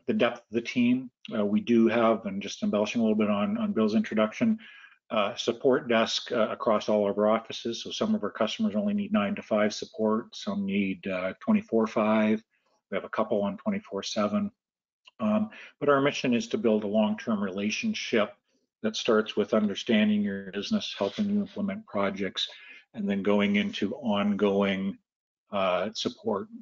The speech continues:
sales and operational planning, and helping you get the outcomes that you wanted to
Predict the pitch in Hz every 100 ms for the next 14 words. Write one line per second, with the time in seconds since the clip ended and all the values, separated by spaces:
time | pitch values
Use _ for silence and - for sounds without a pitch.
0 | - - 120 98 107 101 - 101 90 -
1 | 95 - 101 98 95 98 - 104 - 101
2 | 101 101 - 95 104 - 143 - - -
3 | 101 95 95 90 - - 98 - 107 104
4 | 107 104 98 - 104 95 95